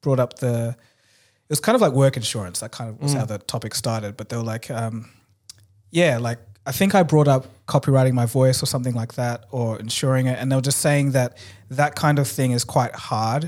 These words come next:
Speaker 2: Mm.
Speaker 1: because there's very little precedent. There's not much to go on. So I, I don't know. I would like to do it, but I, I
Speaker 2: W-, where do you start kind of, kind of thing?
Speaker 1: Yeah, it's, it's such an odd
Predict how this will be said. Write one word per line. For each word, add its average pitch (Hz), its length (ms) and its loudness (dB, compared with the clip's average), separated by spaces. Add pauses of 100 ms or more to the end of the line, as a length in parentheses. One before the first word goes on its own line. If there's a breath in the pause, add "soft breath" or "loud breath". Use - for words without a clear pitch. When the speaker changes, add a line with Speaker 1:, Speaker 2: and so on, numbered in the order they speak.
Speaker 2:
Mm. 135 160 -4
Speaker 1:
because 123 400 0
there's 120 180 -4
very 127 220 0
little 120 180 -6
precedent. 117 600 -4 (200)
There's 113 220 -8
not 120 200 -4
much - 480 -6 (420 soft breath)
to - 100 -2
go 135 280 2
on. 196 160 0
So - 260 2
I, 151 260 2 (180)
I 151 120 4
don't 156 260 4
know. 131 140 2 (160)
I 139 80 2
would 131 100 0
like 131 300 0
to 156 100 -6
do 151 260 2
it, 226 140 -6 (540)
but 120 340 0 (220)
I, 127 180 -6
I - 180 -8
Speaker 2:
W-, 113 260 -8
where 139 180 2
do 135 80 -2
you 127 60 0
start 123 360 -2
kind 120 220 0
of, 117 140 -6
kind 120 100 -6
of 120 80 -6
thing? 190 80 2
Speaker 1:
Yeah, 104 400 2
it's, 127 240 -4
it's 139 180 -6
such - 520 -4
an 165 120 0
odd 131 360 -2